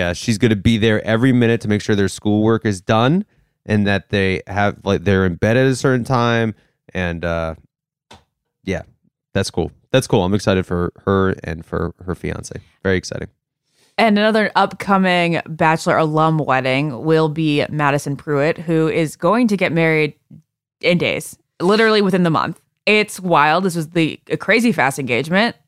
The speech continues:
Speaker 2: They got engaged over the summer, and they're getting married in November. She had her bachelorette party this weekend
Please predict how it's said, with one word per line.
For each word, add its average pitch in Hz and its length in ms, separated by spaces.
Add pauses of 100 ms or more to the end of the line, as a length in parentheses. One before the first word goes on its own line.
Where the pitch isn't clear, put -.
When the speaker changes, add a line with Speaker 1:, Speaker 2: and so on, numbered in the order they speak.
Speaker 2:
They 160 100
got 151 220
engaged 151 480
over 147 180
the 147 60
summer, 247 400 (360)
and 156 460
they're 151 160
getting 147 400 (220)
married 151 420
in 143 400
November. 160 680
She 160 160
had 151 200
her 151 220 (100)
bachelorette 208 600
party 170 400
this 156 280
weekend 160 640